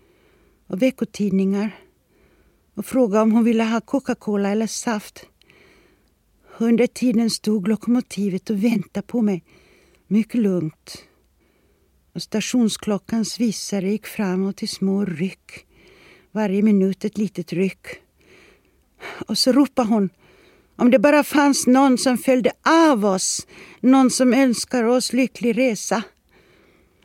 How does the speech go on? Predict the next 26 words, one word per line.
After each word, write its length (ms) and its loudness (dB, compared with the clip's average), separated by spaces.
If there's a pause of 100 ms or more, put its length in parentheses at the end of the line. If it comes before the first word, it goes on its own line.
(920)
Och 100 0
när 160 4
tågsättet 840 -2
började 360 2
röra 300 2
sig 200 -4
över 180 0
rälsen 680 -2 (380)
lutade 420 0
hon 100 0
sig 240 0
ut 360 -4
med 120 0
ett 140 -6
grepp 400 -4
om 160 0
dörrhandtaget 800 -4 (240)
och 400 -4
viftade 460 2
och 120 2
viftade 420 0
åt 100 -4
människor 420 2
hon 180 2
inte 260 2
kände 540 0